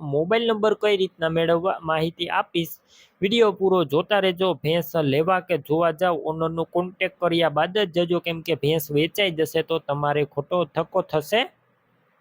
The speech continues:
સાવ સોજી અને ફૂલ સાચવેલી જવાબદારીવાળી ભેંસ. આ ભેંસ વીસ દિવસની કાચી છે, એટલે કે વ્યાવાની અંદર વીસ દિવસની વાર છે. કિંમત એક લાખ અને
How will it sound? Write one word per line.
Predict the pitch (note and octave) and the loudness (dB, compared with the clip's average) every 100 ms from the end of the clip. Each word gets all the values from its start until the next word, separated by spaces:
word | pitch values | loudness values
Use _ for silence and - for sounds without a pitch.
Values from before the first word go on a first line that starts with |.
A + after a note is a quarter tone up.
| _ - - - | _ -20 -10 -4
સાવ | D3 C#3 | -2 0
સોજી | D3 D3 C#3+ D#3+ E3 | 0 0 0 -2 0
અને | D#3 D3+ | -2 -2
ફૂલ | - D#3 C#3+ | -2 -4 -2
સાચવેલી | C#3+ C#3+ - E3 E3 F#3+ - | -4 -4 -2 0 2 -2 -2
જવાબદારીવાળી | D3 E3 F3 D3 D3+ D3 C#3+ D3 D#3+ G3 | 0 2 2 0 -2 0 0 -2 -2 -2
ભેંસ. | D#3 - _ _ _ _ _ _ _ _ _ _ _ _ - | -2 -6 _ _ _ _ _ _ _ _ _ _ _ _ -2
આ | A#3 F#3 | -2 0
ભેંસ | A3 A3+ G#3 E3 F3 | 0 0 0 0 0
વીસ | G#3 - | -2 -2
દિવસની | G3+ G3 F#3+ F#3 F3 E3+ | 0 2 0 -2 -4 -2
કાચી | D#3+ - F#3 | -4 -4 -6
છે, | E3 | -2
એટલે | E3+ D#3+ D#3+ | 0 0 0
કે | C#3+ | 2
વ્યાવાની | C3 C#3+ E3+ E3 E3 E3 | 2 2 2 0 -2 0
અંદર | D#3 C3+ B2 | 0 0 0
વીસ | F3 - D#3 C#3+ | -4 -4 -6 0
દિવસની | C#3+ D3 C#3+ F#3 G3 D3 B2+ | 2 2 0 -4 -6 -4 0
વાર | C3 C3+ C3 B2+ - | 2 2 -2 -6 -4
છે. | G3+ B3+ - _ _ _ _ _ _ _ _ _ _ _ _ _ _ - | -2 -2 -10 _ _ _ _ _ _ _ _ _ _ _ _ _ _ -4
કિંમત | A3+ B3 B3+ B3+ - - G#3+ | 0 2 2 0 -4 0 2
એક | A3+ A3 G3+ | 2 2 0
લાખ | G3 F#3+ | 0 -2
અને | G3 | -2